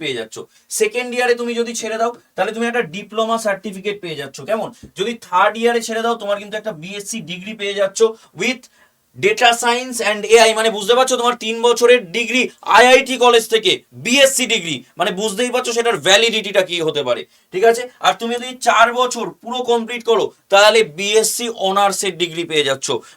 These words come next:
বিএসসি অনার্সের ডিগ্রি পেয়ে যাচ্ছ, কেমন? অর্থাৎ যেটা তুমি বিএস, আমরা যেটাকে বলছি Bachelor of Science, কেমন? বিএস এর ডিগ্রি তুমি পেয়ে যাচ্ছ, তাও আবার আইআইটির মতো কলেজ থেকে।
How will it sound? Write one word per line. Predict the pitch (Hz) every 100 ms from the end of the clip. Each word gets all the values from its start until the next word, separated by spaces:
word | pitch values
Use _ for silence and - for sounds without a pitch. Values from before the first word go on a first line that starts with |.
| 139
বিএসসি | 190 220 220 - 247 180
অনার্সের | 185 190 196 170
ডিগ্রি | 170 170 165
পেয়ে | 147
যাচ্ছ, | 139 131 139 - _ -
কেমন? | 190 240 - - - -
অর্থাৎ | 170 233 240 - -
যেটা | 175 208 208
তুমি | 220 156
বিএস, | 214 185 175
আমরা | 180 180
যেটাকে | 180 185
বলছি | 190 220 240 _ -
Bachelor | 165 165 202 196
of | 202 -
Science, | 220 170 120 -
কেমন? | 202 233 131 _ _ 123
বিএস | 208 214 220
এর | 202
ডিগ্রি | 180 175 180
তুমি | 190 185
পেয়ে | 175 180
যাচ্ছ, | 180 240 240 - _ -
তাও | 170 202 202
আবার | 226 240 156 165
আইআইটির | 175 185 185 185
মতো | 180 180 151
কলেজ | 151 147 147
থেকে। | 117